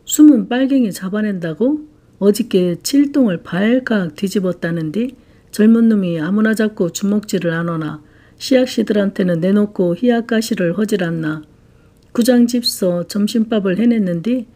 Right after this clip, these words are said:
찬이 나쁘다고 상을 엎어불질 않나. 걔가 지저댄 게 총질을 여서 죽이지를 않나. 행패가 말도 못하는 것습디다." "어허, 그놈들이 환장을 했는갑네.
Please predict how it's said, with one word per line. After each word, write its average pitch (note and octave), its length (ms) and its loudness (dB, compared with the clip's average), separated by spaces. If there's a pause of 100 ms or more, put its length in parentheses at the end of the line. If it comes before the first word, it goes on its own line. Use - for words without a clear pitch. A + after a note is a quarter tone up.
(260)
찬이 C#4 300 4
나쁘다고 F#3 520 0
상을 A#3 320 -2
엎어불질 F3+ 720 -4
않나. D#3 440 -6 (520)
걔가 A3 300 4
지저댄 G#3 460 0
게 E3 200 -2
총질을 C#4 560 4
여서 F#3 340 -2
죽이지를 G3 600 -2
않나. D#3+ 460 -4 (460)
행패가 C#4 480 4
말도 F#3 540 0
못하는 G#3 460 2
것습디다." F3+ 800 -6 (1200)
"어허, F#3+ 720 2
그놈들이 F3+ 560 -2
환장을 A3+ 800 0
했는갑네. A3+ 800 -2